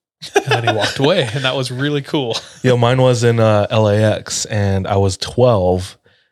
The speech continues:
Speaker 2: I th-, we were either going to or coming home from Disneyland with my family, and I'm chilling in the tur-, at the gate, and my, my dad says, "That's the guy from, uh,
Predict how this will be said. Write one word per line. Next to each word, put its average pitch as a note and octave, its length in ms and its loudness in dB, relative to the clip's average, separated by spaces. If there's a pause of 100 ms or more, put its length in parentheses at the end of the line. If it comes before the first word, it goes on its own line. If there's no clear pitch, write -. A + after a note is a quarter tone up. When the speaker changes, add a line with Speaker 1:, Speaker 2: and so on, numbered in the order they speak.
(240)
Speaker 2:
I G2+ 120 0
th-, - 260 -10 (160)
we A#2 160 0
were D3 120 4
either C3+ 200 4
going A#2+ 240 2
to E3+ 240 0
or C#3 80 2
coming A2+ 320 -6
home A#2+ 320 0
from G2+ 180 -6
Disneyland F#2+ 640 -2
with F2+ 120 -10
my F#2 140 -8
family, F2+ 460 -8 (680)
and G#2 220 0
I'm G2+ 140 0
chilling B2+ 280 2
in A2+ 100 0
the G2+ 100 -2
tur-, - 260 -6
at A2 140 -2
the A2 80 -6
gate, G#2+ 420 -4
and G#2+ 180 -4
my, F#2+ 460 -4
my G#2+ 140 -8
dad G2+ 240 -4
says, - 260 -8 (600)
"That's - 260 -6
the G#2+ 100 -6
guy G#2+ 260 -2
from, G2 300 -6
uh, F#2+ 100 -6